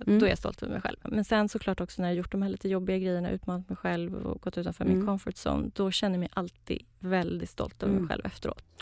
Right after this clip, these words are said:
Speaker 1: Känner du dig stolt över dig själv idag? Känns det,
Speaker 2: Mm.
Speaker 1: känns det liksom läskigt att sitta i en podd?
Speaker 2: Ja, men alltså,
Speaker 1: Ja.
Speaker 2: ja, det, det är lite jobbigt
Speaker 1: Ja.
Speaker 2: för mig.
Speaker 1: Mm.
Speaker 2: Alltså, nu känner jag mig jättetrygg här med dig.
Speaker 1: Ja, men jag förstår dig.
Speaker 2: Eh, och,
Speaker 1: hundra procent.
Speaker 2: och tycker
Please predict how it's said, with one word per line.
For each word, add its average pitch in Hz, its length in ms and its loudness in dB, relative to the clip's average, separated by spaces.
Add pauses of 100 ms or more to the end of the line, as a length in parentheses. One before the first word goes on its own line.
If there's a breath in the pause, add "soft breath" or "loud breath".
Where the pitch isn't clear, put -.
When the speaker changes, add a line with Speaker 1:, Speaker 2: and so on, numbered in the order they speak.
(180 loud breath)
Speaker 1:
Känner 226 280 8
du 226 80 10
dig 226 100 10
stolt 233 280 6
över 220 80 8
dig 214 60 8
själv 208 200 6
idag? 226 280 8
Känns 202 340 2
det, 202 200 8
Speaker 2:
Mm. 190 120 8 (360 soft breath)
Speaker 1:
känns 202 400 4
det 190 280 6
liksom 190 260 2
läskigt 208 380 4
att 175 220 2 (120)
sitta 180 240 2
i 170 40 6
en 175 80 6
podd? 175 320 4 (240)
Speaker 2:
Ja, 247 140 6
men 247 100 6
alltså, 220 180 2
Speaker 1:
Ja. 190 100 2
Speaker 2:
ja, 240 180 8 (100)
det, 226 260 4
det 262 400 2
är 190 40 4
lite 180 240 0
jobbigt 185 160 6
Speaker 1:
Ja. 294 60 4
Speaker 2:
för - 140 0
mig. 233 280 4
Speaker 1:
Mm. 185 200 4 (140)
Speaker 2:
Alltså, 208 220 0
nu 208 120 4
känner 247 200 6
jag 196 80 4
mig 190 100 4
jättetrygg 202 360 2
här 190 80 2
med 185 140 2
dig. 226 220 6
Speaker 1:
Ja, 311 140 12
men 247 100 12
jag 240 100 10
förstår - 260 6
dig. 208 160 12 (100)
Speaker 2:
Eh, - 100 2
och, 196 60 2
Speaker 1:
hundra 220 240 10
procent. 214 160 8
Speaker 2:
och 202 60 4
tycker 214 340 4